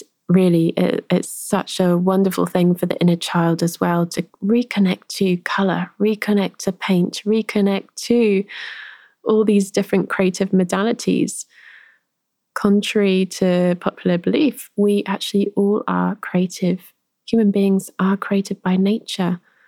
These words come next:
even if we think that we're not creative. So Creating Change is a wonderful way to explore that as well and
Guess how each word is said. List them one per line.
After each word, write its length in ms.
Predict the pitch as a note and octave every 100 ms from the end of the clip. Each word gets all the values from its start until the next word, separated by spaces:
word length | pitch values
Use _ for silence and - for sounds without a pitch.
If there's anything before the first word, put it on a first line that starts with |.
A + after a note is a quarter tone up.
| _ _ _
even 260 | A3 A3+ A3
if 140 | G#3
we 80 | F#3+
think 300 | - F#3 F#3
that 140 | F3
we're 120 | F3+ F3
not 260 | F3 -
creative. 680 | - F3+ F3 - E3+ F3 - _ _ _ _ _ _ _ _ _ _ _ _ _ _ _
So 520 | - F#3 F3 E3+ E3+ E3+
Creating 360 | F#3 F3+ F3+
Change 260 | F3 E3+ F3
is 140 | F3+
a 40 | F3+
wonderful 400 | E3+ F3+ - E3+
way 120 | E3+
to 280 | - F3 F3
explore 480 | F3+ - - F#3+ F3
that 240 | F3 E3
as 240 | F3 F3 -
well 300 | E3+ E3+ -
and 480 | F3 F3 F3 F3